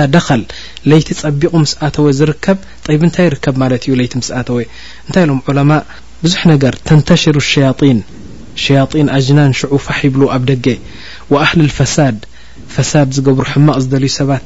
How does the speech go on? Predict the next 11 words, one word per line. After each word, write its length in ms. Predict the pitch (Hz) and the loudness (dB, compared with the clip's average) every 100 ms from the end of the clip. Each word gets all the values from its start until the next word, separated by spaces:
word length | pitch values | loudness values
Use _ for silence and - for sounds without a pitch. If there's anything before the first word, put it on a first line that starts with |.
| - | -8
ይኸዱ። 320 | 131 147 139 120 - - - - - - | -4 -2 0 0 -4 -18 -18 -18 -20 0
ወልጅን 480 | 143 156 135 160 143 107 - | 4 4 4 4 4 2 -4
ኣጅናን 440 | - 139 135 147 139 | -4 -2 2 2 4
ይወፁ። 280 | 139 139 - 123 - - - | 4 2 0 -6 -6 -18 -6
ወልሓይዋናት 760 | - 147 - 151 151 156 160 143 | 0 2 2 4 4 4 4 2
ኣዳራ 460 | 139 123 151 156 135 120 - - - | 0 2 4 4 2 -2 -4 -18 -4
ተጓዳእቲ 480 | 147 147 143 156 147 | 2 4 4 2 2
እንስሳታት 580 | 143 135 - 135 147 139 | 0 0 -2 0 0 0
ለይቲ 260 | 135 139 - | 2 2 2
ይወፃ። 300 | 139 139 131 131 107 - - - - - | 2 2 0 -6 -8 -14 -18 -18 -20 -6
ወየቂሉ 480 | - 156 165 175 165 | 2 4 4 4 4